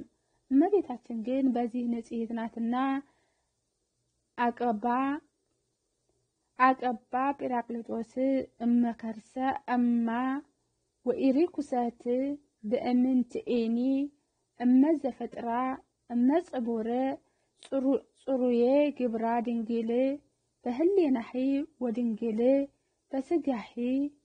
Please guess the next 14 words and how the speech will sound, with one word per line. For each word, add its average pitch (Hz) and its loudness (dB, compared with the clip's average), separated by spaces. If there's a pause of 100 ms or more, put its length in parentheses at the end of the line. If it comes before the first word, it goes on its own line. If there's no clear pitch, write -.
(240)
ከእናቷ 330 2 (100)
ማኅፀን 240 -6
ጀምሮ 233 0 (640)
መንፈስ 277 0
ቅዱስ 240 -4
ጠበቃት። 233 -6 (500)
ከፍጥ-፣ 277 -4 (420)
ከፍጥራት 311 -4
ጀም-፣ 220 -4
ከፈጠራት 294 -6
ጀምሮ 226 -4 (720)
በምንም 311 4
በምን 240 -2 (160)
አላደፈችም። 240 -4